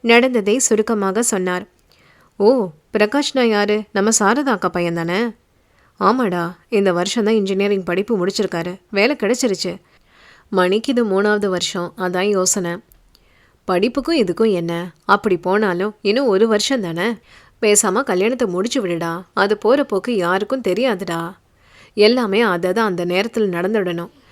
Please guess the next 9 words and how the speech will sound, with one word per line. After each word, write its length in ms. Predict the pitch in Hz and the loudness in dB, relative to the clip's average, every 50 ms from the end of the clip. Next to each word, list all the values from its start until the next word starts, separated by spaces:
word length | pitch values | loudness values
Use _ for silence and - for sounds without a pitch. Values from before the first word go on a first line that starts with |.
| - - - - | -20 -20 -4 0
அம்மா 240 | 185 208 240 285 330 | 0 2 2 2 0
சொன்ன 240 | 330 - 240 196 180 175 | 0 2 2 0 0 0
மாதிரி 280 | 175 175 180 214 247 247 | -2 0 0 2 0 0
ஜாதகத்துல 600 | 190 185 170 175 196 214 233 - 220 - 202 202 | 0 0 -2 0 0 -2 -2 -4 -2 -2 0 0
சொன்னது 400 | 202 - 202 175 180 190 208 220 196 | 0 0 -2 -2 -2 -2 -2 -2 -2
உண்மையா 340 | 185 175 180 190 220 240 226 | -2 -2 0 0 2 2 2
இருந்தா 240 | 196 175 175 185 220 | 0 -2 -2 0 0
என்ன 200 | 240 208 196 233 | 0 0 0 -2
பண்றது? 440 | 226 - 220 196 185 180 175 185 | -2 -2 -4 -2 -2 -2 -2 -2